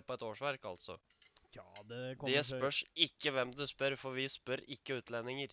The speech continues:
Speaker 2: Nei, ok.
Speaker 1: Ja.
Speaker 2: Det er greit.
Speaker 1: Vi
Speaker 2: Men,
Speaker 1: tar, vi har det
Speaker 2: eh,
Speaker 1: sånn.
Speaker 2: da var det altså fem tusen, og jeg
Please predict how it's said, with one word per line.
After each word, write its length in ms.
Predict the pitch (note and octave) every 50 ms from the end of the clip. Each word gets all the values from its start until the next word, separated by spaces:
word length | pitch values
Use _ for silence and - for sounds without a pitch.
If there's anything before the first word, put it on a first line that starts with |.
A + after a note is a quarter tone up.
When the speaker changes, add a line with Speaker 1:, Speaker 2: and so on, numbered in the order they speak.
| - -
Speaker 2:
Nei, 280 | B2 G#2+ G#2+ G#2+ A2
ok. 120 | A2 G#2+ - A2 G#2+ - - _ _ _ _ _ _ _ _ _ _ -
Speaker 1:
Ja. 140 | - G#2+ A2 A#2 A#2 A2+
Speaker 2:
Det 80 | - G#2+
er 20 | G#2+
greit. 220 | G#2 G#2+ - _ _ _ _ _ _ _ _ _ - _ -
Speaker 1:
Vi 140 | - A#2 A#2+
Speaker 2:
Men, 160 | - E3 F#3+ G3+
Speaker 1:
tar, 320 | A2 - A3 D3+ G#3+ G#2+
vi 120 | G#2+ A#2+ A#2+
har 280 | - - G#2 - A#2 -
det 60 | D#3
Speaker 2:
eh, 40 | C3+
Speaker 1:
sånn. 320 | A#2+ A2+ A2+ A#2 B2+ B2+ G#2+ - _ _ _ _ _ -
Speaker 2:
da 120 | C#3 D3 D#3
var 220 | D#3+ D3 C#3 C#3+
det 80 | D#3+ E3
altså 340 | D3 C3+ C3 - F3 F3
fem 360 | E3 - - - C#3+ D3 E3 E3+
tusen, 420 | - D3 C#3+ C3 - F3+ F3+ E3
og 160 | - C#3+ D3+ D#3+
jeg 380 | D#3 C#3 C#3+ D3 D#3 D#3+ -